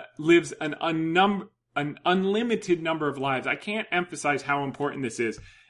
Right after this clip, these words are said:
And one of the big things that I do is while I'm walking on the treadmill in the morning or whatever, or running at night, uh, or even golfing, I always have, if you're doing active activities, by the way, Bose has these Quiet Comfort two,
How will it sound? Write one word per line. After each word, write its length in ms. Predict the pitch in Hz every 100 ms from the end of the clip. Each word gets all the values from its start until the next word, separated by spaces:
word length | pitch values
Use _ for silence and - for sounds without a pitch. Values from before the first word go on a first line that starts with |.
| -
And 100 | 160
one 80 | 220
of 60 |
the 60 | 233
big 200 | 196 196
things 180 | 185 147
that 120 | 143
I 160 | 165 185
do 380 | 147 135 139 135
is 180 | 135
while 160 | 156 165
I'm 100 | 160
walking 320 | 160 160 165
on 100 | 156
the 80 | 139
treadmill 420 | - 151 151 151
in 60 | 139
the 60 |
morning 400 | 131 151 151 151
or 80 | 143
whatever, 500 | 143 143 143 143 139 - _
or 140 | - 117
running 360 | 143 147 143
at 120 | 127
night, 400 | 139 143 143 143 - _ _ _
uh, 320 | 123 127 120 104
or 160 | 147 151
even 220 | 151 139
golfing, 520 | 131 139 151 147 127 -
I 120 | 139
always 480 | - 190 208 202 -
have, 520 | 160 156 156 143 - _ _ -
if 80 | 175
you're 80 |
doing 240 | 180 208 175
active 280 | 165 160 143
activities, 440 | 135 147 131 123
by 140 | 120
the 80 | 123
way, 100 | 123
Bose 460 | 117 - 151 160 131
has 240 | 127 123
these 260 | 123 123 -
Quiet 420 | - 143 147 -
Comfort 380 | 147 143 117 -
two, 440 | - 156 131 120